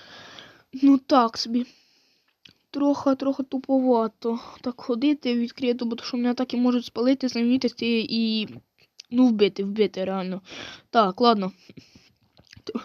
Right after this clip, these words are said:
ладно, пацани, зараз заходим, заходим, братва.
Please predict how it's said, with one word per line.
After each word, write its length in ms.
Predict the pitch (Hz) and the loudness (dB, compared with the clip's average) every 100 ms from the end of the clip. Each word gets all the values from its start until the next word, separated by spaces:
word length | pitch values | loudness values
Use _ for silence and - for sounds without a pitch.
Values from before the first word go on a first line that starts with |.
| - - | -14 -2
ладно, 280 | 247 226 214 | 2 4 2
пацани, 340 | 233 233 233 | -4 -2 -2
зараз 280 | 247 240 240 | 0 0 -2
заходим, 680 | 226 240 247 226 220 220 208 - - _ _ - | 0 0 2 2 0 -2 -4 -10 -20 _ _ -10
заходим, 440 | 226 - 233 220 | -8 -2 0 0
братва. 360 | 220 214 220 | -4 -2 -2